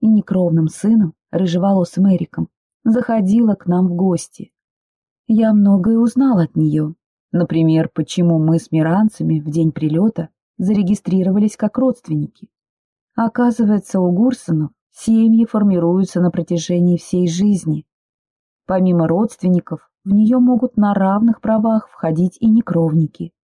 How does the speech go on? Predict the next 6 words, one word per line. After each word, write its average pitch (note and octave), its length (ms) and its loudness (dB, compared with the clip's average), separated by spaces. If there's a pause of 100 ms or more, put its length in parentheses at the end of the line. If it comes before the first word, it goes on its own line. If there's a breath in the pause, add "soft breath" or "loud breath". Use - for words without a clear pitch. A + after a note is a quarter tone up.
(460)
Теперь, C#4+ 500 0
получается, F#3 800 0
по F#3 160 -6
законам F#3+ 580 0
системы F3+ 580 -2
уюта, F3 540 0